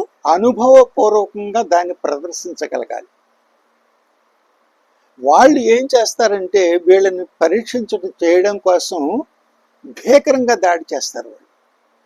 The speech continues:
వీళ్ళు మాత్రం ఏం చేయాలి? చాలా సున్నితంగా ప్రత్యర్థి యొక్క ప్రతి కదలికని గమనిస్తూ తమ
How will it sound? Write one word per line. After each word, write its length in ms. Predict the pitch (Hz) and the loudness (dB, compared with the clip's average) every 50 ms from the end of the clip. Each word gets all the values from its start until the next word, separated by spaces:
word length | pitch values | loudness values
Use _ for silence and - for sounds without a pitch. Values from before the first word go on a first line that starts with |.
| _ _ _ _ _ _ _ _ _ _ _ _ _ _ _ _ _ _ _ - | _ _ _ _ _ _ _ _ _ _ _ _ _ _ _ _ _ _ _ -16
వీళ్ళు 460 | 117 110 135 180 220 262 285 349 320 | -8 -2 2 4 4 4 4 4 2
మాత్రం 440 | 302 294 254 269 254 - 262 269 262 | 2 2 2 0 0 -2 -4 -2 -2
ఏం 320 | 247 220 196 196 208 226 233 | -2 2 6 6 6 6 4
చేయాలి? 560 | 226 - 240 226 214 214 214 214 220 220 220 220 226 226 226 233 233 226 _ _ _ _ _ _ _ _ _ - | 0 -2 0 2 4 4 4 2 0 -2 -4 -6 -8 -8 -10 -10 -12 -16 _ _ _ _ _ _ _ _ _ -10
చాలా 640 | - 170 175 180 185 208 220 226 233 240 233 240 220 | -6 -2 0 2 2 4 4 6 6 4 4 2 0
సున్నితంగా 1200 | - - - - - 175 185 190 196 208 226 226 233 233 220 - - 185 180 170 165 165 165 202 269 392 - _ _ _ _ _ _ _ _ _ _ _ _ _ _ _ _ _ _ _ _ _ _ _ _ _ _ _ _ _ _ _ _ _ _ _ _ _ _ _ _ _ _ _ _ _ _ _ _ _ | -2 -6 -10 -8 -8 -8 -6 -6 -6 -6 -6 -4 -2 0 -2 0 0 -2 -2 -2 -2 -2 0 0 0 -2 -6 _ _ _ _ _ _ _ _ _ _ _ _ _ _ _ _ _ _ _ _ _ _ _ _ _ _ _ _ _ _ _ _ _ _ _ _ _ _ _ _ _ _ _ _ _ _ _ _ _
ప్రత్యర్థి 760 | - 175 190 - - _ _ - 285 262 247 202 190 175 208 | 2 2 2 2 0 _ _ 2 4 4 4 4 0 -2 0
యొక్క 260 | 233 262 - - - 233 | 0 2 0 2 0 0
ప్రతి 600 | 226 - _ - 180 180 175 - _ - 254 254 254 247 - _ | 0 0 _ 0 2 2 2 0 _ -2 0 0 0 0 -2 _
కదలికని 640 | - 160 160 - 208 220 233 233 - 247 233 240 240 233 214 - 151 | -2 -2 0 2 2 4 4 2 2 -2 -2 -2 -2 -2 -2 -2 -2
గమనిస్తూ 640 | 147 151 156 180 196 220 220 - - - - 277 294 349 403 427 _ _ _ _ _ _ _ _ _ _ _ _ _ _ _ _ _ _ _ _ _ _ _ _ _ _ _ _ _ _ _ _ _ _ _ _ _ - | -2 -2 -2 -4 -2 -2 -2 -2 -6 -6 -4 -2 0 0 0 -2 _ _ _ _ _ _ _ _ _ _ _ _ _ _ _ _ _ _ _ _ _ _ _ _ _ _ _ _ _ _ _ _ _ _ _ _ _ 0
తమ 240 | 196 208 202 220 | 0 2 2 2